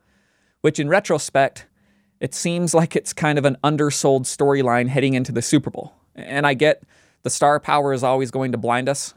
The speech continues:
and so going into that game, we saw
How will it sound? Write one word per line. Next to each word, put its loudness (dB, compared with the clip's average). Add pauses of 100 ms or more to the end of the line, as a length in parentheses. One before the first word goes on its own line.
and -8
so -2 (380)
going 0
into -2
that 2
game, 2
we 2
saw 0